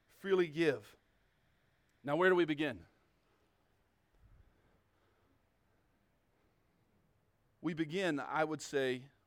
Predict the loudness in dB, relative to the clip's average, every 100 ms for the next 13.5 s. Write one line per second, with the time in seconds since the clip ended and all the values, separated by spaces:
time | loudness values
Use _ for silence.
0 | -10 -8 -6 -4 -4 -4 -8 -16 -20 _
1 | _ _ _ _ _ _ _ _ _ _
2 | _ _ _ _ -16 -8 -4 -2 -2 -4
3 | -6 -4 -6 -6 -14 -20 _ _ _ _
4 | _ _ _ _ _ _ _ _ _ -6
5 | -6 -6 -8 -8 -6 -6 -8 -6 -2 -2
6 | -4 -12 _ _ _ _ _ _ _ -10
7 | -6 -4 -2 -2 -2 -4 -6 -8 -8 -10
8 | -10 -16 -18 -20 -20 _ _ _ _ _
9 | _ _ -4 0 0 -2 -6 -4 -2 -2
10 | -2 -4 -6 0 0 -2 0 2 2 2
11 | 0 0 -2 -8 _ _ _ _ _ _
12 | -4 -2 0 0 2 2 2 0 0 -4
13 | -4 -8 -12 -12 -18